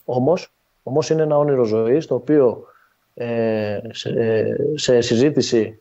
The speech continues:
με την οικογένεια, έτσι, γιατί σε τέτοια ηλικία η οικογένεια έχει τον πρώτο λόγο, ε, είναι όνειρο ζωής. Και αν θες να τα ακολουθήσεις, πρέπει να κάνεις το βήμα, και ας είσαι μικρός. Ε,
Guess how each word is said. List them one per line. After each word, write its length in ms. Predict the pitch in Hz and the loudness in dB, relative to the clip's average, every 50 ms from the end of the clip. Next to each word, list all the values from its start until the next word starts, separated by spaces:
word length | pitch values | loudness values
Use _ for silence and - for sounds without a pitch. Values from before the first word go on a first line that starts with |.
| _ _ | _ _
με 160 | - 117 123 101 | -6 -6 -2 0
την 100 | 123 120 | 0 0
οικογένεια, 760 | 110 - 117 107 117 123 123 127 131 143 165 180 - - _ _ _ _ _ _ _ - - | 2 2 2 4 2 2 2 2 0 0 0 -2 -6 -14 _ _ _ _ _ _ _ -18 -16
έτσι, 200 | 110 - - 123 | -8 -2 0 2
γιατί 480 | 113 117 113 - 123 120 117 117 117 113 | 2 2 2 2 2 4 4 2 0 -2
σε 160 | 107 - 113 | -2 -4 -4
τέτοια 200 | 117 127 139 135 | -2 0 0 2
ηλικία 220 | 123 120 110 127 | 2 2 2 0
η 40 | 127 | 0
οικογένεια 380 | 120 120 117 110 123 127 120 107 | 2 0 0 0 0 0 0 -2
έχει 140 | 98 - - | -6 -6 -6
τον 100 | 104 101 | -4 -2
πρώτο 200 | 107 101 107 101 | -2 0 0 -2
λόγο, 400 | 104 107 101 113 131 139 - _ _ _ _ _ _ _ _ _ _ _ _ _ _ _ _ _ _ _ _ _ _ _ _ _ _ _ _ _ | -4 -4 -4 -6 -6 -6 -10 _ _ _ _ _ _ _ _ _ _ _ _ _ _ _ _ _ _ _ _ _ _ _ _ _ _ _ _ _
ε, 1120 | - 113 117 117 117 113 117 117 117 113 113 113 113 113 113 113 110 - - - - 113 170 | -6 -4 -2 0 0 2 2 2 2 2 2 2 2 0 0 -2 -2 -2 0 0 2 2 2
είναι 160 | 175 185 180 | 4 4 4
όνειρο 300 | 180 185 180 175 160 151 | 4 4 4 2 2 2
ζωής. 580 | 139 147 151 156 156 147 110 107 - - - _ _ _ _ _ | 2 2 4 4 4 4 2 0 -4 -10 -16 _ _ _ _ _
Και 140 | - 139 147 | 0 2 2
αν 380 | 160 165 156 135 - - - - | 2 2 2 -2 -4 -8 -14 -20
θες 520 | _ - - 151 156 139 113 - - - - | _ -2 2 2 4 4 2 -2 -8 -16 -10
να 140 | 135 127 | -8 -4
τα 80 | 113 123 | -2 0
ακολουθήσεις, 680 | 117 120 117 113 107 - 165 180 175 - 208 196 - - | 0 0 0 -2 -2 -2 -2 -2 -2 -2 -4 -4 -4 -4
πρέπει 160 | 185 175 175 | -4 -4 -4
να 80 | 160 | -6
κάνεις 260 | 160 160 165 170 160 - | -6 -6 -6 -6 -4 -2
το 120 | - 147 | 0 0
βήμα, 380 | 143 156 143 120 101 - - _ | 2 2 0 0 -4 -8 -12 _
και 120 | _ 139 | _ -2
ας 140 | 143 143 - | -2 -2 -2
είσαι 140 | - - 113 | -6 -6 -6
μικρός. 380 | 104 95 107 101 101 - - - _ _ _ _ - - - - _ _ | -4 -4 -4 -4 -6 -8 -14 -20 _ _ _ _ -20 -20 -20 -20 _ _
Ε, 1080 | 117 120 117 117 113 113 113 113 113 113 113 113 113 110 107 110 110 113 113 113 113 | 0 2 2 4 4 2 2 2 2 2 2 0 0 0 -2 -4 -4 -6 -6 -6 -2